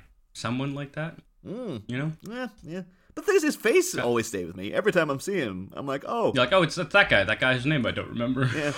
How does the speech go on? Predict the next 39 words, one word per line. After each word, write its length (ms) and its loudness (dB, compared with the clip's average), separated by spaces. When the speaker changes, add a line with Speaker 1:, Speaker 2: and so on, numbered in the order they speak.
Speaker 2:
and 80 -8
for, 100 6
like, 120 8
a 60 4
good 180 2
ten 220 4
years, 240 0
it 40 0
was 100 0
like, 100 0
"Hey, 100 -2
it's 140 -2
Walton 240 -2
Goggins." 480 -2
<laughs> 200 -4
And 120 0
it 260 0
Speaker 1:
Yeah. 120 -4
Speaker 2:
was 340 6
only 200 2
Speaker 1:
His 80 6
Speaker 2:
around 200 6
Speaker 1:
name 160 6
I 60 10
think 120 6
I 20 6
Speaker 2:
twenty 20 0
twelve, 180 10
I 40 4
was 320 4
Speaker 1:
remember, 40 2
Speaker 2:
like, 100 2
Speaker 1:
yeah. 80 2
Speaker 2:
"Oh, 220 6
wait, 180 0
no, 120 -6
no, 100 -10
it's 120 -12
not. 260 -10